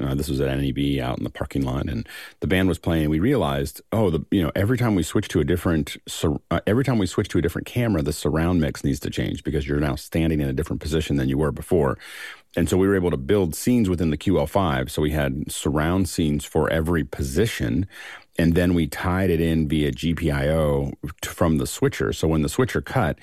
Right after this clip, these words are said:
it would actually fade from one scene to another, um, to give, to, to reorient your, your surround, um, as it, as it worked, and it worked perfectly.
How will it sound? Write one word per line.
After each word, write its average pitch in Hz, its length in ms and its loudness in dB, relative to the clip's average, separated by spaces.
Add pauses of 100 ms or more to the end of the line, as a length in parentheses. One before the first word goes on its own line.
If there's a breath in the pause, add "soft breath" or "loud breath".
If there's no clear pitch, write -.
(300 loud breath)
it 92 60 4
would 85 160 4
actually 78 420 0
fade 85 460 0
from 71 160 -2
one 78 260 0
scene 78 440 0
to 76 160 -2
another, 65 440 -2 (320 loud breath)
um, 69 220 2
to 76 80 0
give, 78 300 0
to, 67 400 0
to 76 180 -2
reorient 73 640 0
your, 69 380 0
your 71 200 2
surround, 67 720 0
um, 65 300 0
as 67 200 -2
it, 71 120 -4
as 71 180 0
it 60 100 0
worked, 69 360 -2
and 76 160 2
it 71 160 0 (420)
worked - 220 2
perfectly. 80 480 0